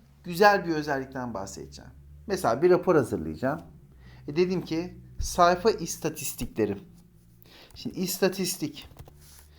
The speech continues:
Ya ben istatistik yerine başka bir kelime kullanmak istiyorum ama bilmiyorum hangi kelimeyi kullansam. Alternatif kelimeleri arıyorum. Arkadaşlar hemen review sekmesinde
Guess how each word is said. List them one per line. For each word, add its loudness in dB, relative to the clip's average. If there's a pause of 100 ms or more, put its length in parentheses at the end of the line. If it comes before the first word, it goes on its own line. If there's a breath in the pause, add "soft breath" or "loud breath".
(240 soft breath)
Ya 2
ben 6
istatistik -4
yerine 4
başka 2
bir -8
kelime -2
kullanmak -2
istiyorum -6
ama 0
bilmiyorum 2
hangi 0
kelimeyi -4
kullansam. -12 (720 loud breath)
Alternatif 4
kelimeleri 0
arıyorum. -2 (400 soft breath)
Arkadaşlar 4
hemen 2
review 0
sekmesinde -6